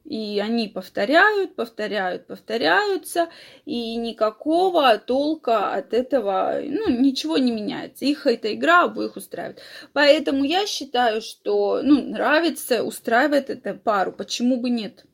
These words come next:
Да, пусть, пожалуйста, они в это, этим занимаются. Я вам желаю огромной любви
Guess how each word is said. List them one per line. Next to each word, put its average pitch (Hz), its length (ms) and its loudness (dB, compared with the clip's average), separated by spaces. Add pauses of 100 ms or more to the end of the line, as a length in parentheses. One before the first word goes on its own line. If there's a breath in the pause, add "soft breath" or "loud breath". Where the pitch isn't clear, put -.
(180)
Да, 233 340 0 (240)
пусть, 370 240 -4
пожалуйста, 226 720 -2 (960 soft breath)
они 226 500 -4
в 190 80 -8
это, 196 360 -6 (480 soft breath)
этим 233 380 -4 (200 soft breath)
занимаются. - 640 -8 (800 loud breath)
Я 254 280 4
вам 226 240 0
желаю 220 380 0
огромной 226 440 2
любви 220 560 0